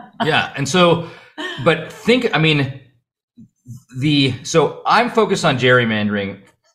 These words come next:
pr-, for, eh, primarily because I, I believe that if we can get rid of political gerrymandering in Wisconsin, or at least get it, the maps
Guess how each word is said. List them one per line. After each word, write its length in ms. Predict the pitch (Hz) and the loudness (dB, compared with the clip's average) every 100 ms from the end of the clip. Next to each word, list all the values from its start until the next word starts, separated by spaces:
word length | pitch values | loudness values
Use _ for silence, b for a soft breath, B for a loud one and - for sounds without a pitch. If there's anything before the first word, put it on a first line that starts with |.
| _ | _
pr-, 140 | - 131 | -10 -8
for, 240 | - 131 | 0 2
eh, 120 | 117 98 | 2 -4
primarily 680 | - 127 120 117 113 90 85 | 0 2 4 4 2 2 -4
because 220 | 85 120 | -4 0
I, 220 | 127 - - | 0 0 -2
I 80 | |
believe 640 | 131 139 143 170 143 123 110 | 0 0 0 0 2 0 -2
that 260 | 113 107 110 | -2 -2 -4
if 140 | 113 | -6
we 120 | 151 | -6
can 180 | 170 190 | 0 0
get 180 | 175 143 | 2 2
rid 160 | 139 | 4
of 300 | 131 117 - | 4 2 -4
political 380 | - 135 135 131 | -8 -6 -4 -4
gerrymandering 680 | 104 107 120 113 107 101 98 | 0 2 2 2 2 0 -2
in 100 | 98 | -4
Wisconsin, 600 | 90 - 143 147 - 95 | -8 -2 0 0 0 -6
or 160 | 85 123 | 0 2
at 80 | 151 | 2
least 260 | 180 170 | 0 0
get 140 | 156 143 | 0 0
it, 380 | 123 - - | 0 -8 -12
the 80 | - | -4
maps 480 | 131 127 127 123 - | 0 0 0 -4 -12